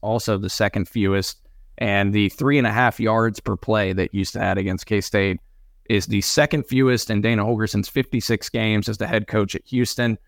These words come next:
uh, behind only three point four yards per play against Texas Tech in two thousand twenty-one. And it, it ties for the third fewest yards per play in his coaching career over the span of a hundred fifty-eight games. So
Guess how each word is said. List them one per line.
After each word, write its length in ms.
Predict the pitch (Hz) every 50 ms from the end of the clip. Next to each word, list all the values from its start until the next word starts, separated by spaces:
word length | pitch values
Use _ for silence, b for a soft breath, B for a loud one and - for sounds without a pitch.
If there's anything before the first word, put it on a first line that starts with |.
| _ - - _ _
uh, 140 | 120 110 98
behind 400 | 98 101 95 - 117 113 110 107
only 200 | 104 101 101 98
three 260 | - - 120 123 120
point 300 | 107 - 113 110 104 95
four 240 | - - 120 120 117
yards 280 | 110 107 101 101 101 -
per 120 | - 120
play 240 | - 120 104 101 98
against 260 | 98 101 95 - -
Texas 320 | - 117 107 - 107 101
Tech 240 | - - 107 107 -
in 100 | 104 101
two 140 | - - 107
thousand 360 | 98 107 104 104 101 101 101
twenty-one. 600 | - - 110 107 101 95 98 104 117 131 143 135 - _ _ _ _ - _ - -
And 200 | - 117 104 101
it, 120 | 104 104 101
it 160 | 101 - -
ties 340 | - 117 117 117 117 113 -
for 160 | - - 104
the 180 | 101 104 95 95 - _
third 280 | - 120 120 117 104 -
fewest 360 | - 104 98 98 92 - -
yards 300 | 107 98 95 95 92 -
per 120 | - 113
play 420 | 95 - 110 101 95 92 90 82 - - - _ _ _ - - - -
in 160 | 117 110 107
his 200 | 101 104 98 -
coaching 420 | - - 110 110 98 - 101 98 95
career 460 | - 104 101 98 95 92 92 90 - -
over 280 | 101 98 95 98 92
the 100 | 90 92
span 460 | 87 - - 98 98 95 85 82 87 87 - - - -
of 140 | 95 101
a 60 | 95 82
hundred 340 | 101 98 95 90 85 82
fifty-eight 560 | - - 92 - - - 87 85 87 76 67 -
games. 400 | 85 87 82 82 82 80 - -
So 500 | - - 107 104 92 92 95 92 -